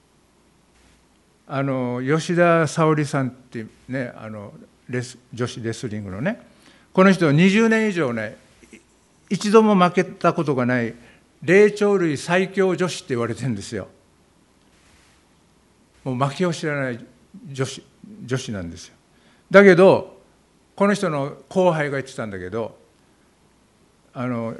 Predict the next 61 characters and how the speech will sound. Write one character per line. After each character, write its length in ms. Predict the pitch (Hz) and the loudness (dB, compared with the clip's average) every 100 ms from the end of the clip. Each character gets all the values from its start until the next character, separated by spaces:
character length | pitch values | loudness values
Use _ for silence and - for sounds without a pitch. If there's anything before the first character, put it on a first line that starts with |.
| - | -10
吉 280 | 156 165 185 | -4 -2 0
田 120 | 180 | -2
さ 200 | 175 170 | 0 -4
ん 100 | 170 | -4
ね、 220 | 190 247 - _ _ - | -6 -8 -14 _ _ -14
中 260 | - 202 | -6 -2
学 180 | 202 208 | -2 -2
校 140 | 185 143 | -4 -6
の 240 | 135 - - _ - | -6 -10 -18 _ -10
男 380 | 147 170 175 | -6 -6 -4
の 160 | 170 156 | -6 -6
子 160 | - 127 | -8 -8
に 260 | 170 156 - _ _ | -8 -12 -18 _ _
い-、 80 | 175 - _ | -10 -10 _
一 80 | 170 | -10
回 160 | - 165 | -4 -4
も 80 | 160 | -4
勝 160 | 165 | -10
っ 40 | - | -10
た 100 | 107 | -12
こ 80 | |
と 100 | 101 | -12
な 120 | 98 95 | -14 -14
い 20 | |
っ 40 | |
て。 160 | 95 _ _ _ _ _ _ _ _ _ | -16 _ _ _ _ _ _ _ _ _
中 180 | - 226 | 0 4
学 180 | 226 220 | 4 4
校 120 | 190 | 6
で 100 | 160 | 6
レ 100 | 165 | 6
ス 140 | 175 | 2
リ 60 | 175 | -2
ン 80 | 143 | -2
グ 80 | 139 | -2
し 80 | |
て 80 | 143 | -4
る 100 | 131 | -6
男 340 | 147 151 135 139 | -6 -8 -8 -10
の 120 | 117 | -10
子 160 | - | -12
に 100 | 98 | -14
ね、 180 | 95 95 _ _ _ _ _ _ _ _ _ _ _ _ _ _ _ _ _ - | -14 -16 _ _ _ _ _ _ _ _ _ _ _ _ _ _ _ _ _ -8
一 80 | 190 | -2
回 140 | 208 | 2
も 80 | 202 | 2
勝 140 | 196 185 | 0 -2
っ 40 | |
た 60 | 127 | -4
こ 100 | 110 | -6
と 60 | |
な 120 | 107 | -8
い 40 | 101 | -10
っ 20 | |
て 60 | - | -14
言 60 | |
う 20 | 90 | -18
ん 20 | |
で 60 | |
す 40 | |
よ。 60 | - | -20